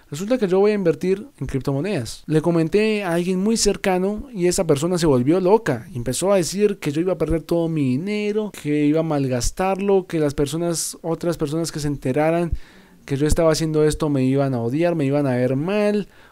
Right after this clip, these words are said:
Un montón de, de, de problemas que me propuso. Y yo no le creí ni una sola palabra, solamente porque sé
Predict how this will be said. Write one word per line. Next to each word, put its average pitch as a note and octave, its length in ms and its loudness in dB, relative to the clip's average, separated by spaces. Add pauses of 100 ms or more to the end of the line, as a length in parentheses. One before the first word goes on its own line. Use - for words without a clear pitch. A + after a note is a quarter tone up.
Un G#3 120 -2
montón B3+ 420 4
de, C#3+ 340 2
de, B2+ 300 0
de B2 140 0
problemas E3+ 480 0
que - 80 -4
me C#3+ 120 0
propuso. F3 520 0 (640)
Y D#3+ 260 2
yo G#3+ 180 6
no B3 140 4
le A3 120 4
creí E3+ 300 0
ni F3+ 200 -2
una G3+ 220 0
sola F3 300 -2
palabra, C3+ 460 0
solamente F#3+ 500 -2
porque C#3+ 320 -2
sé D#3+ 460 0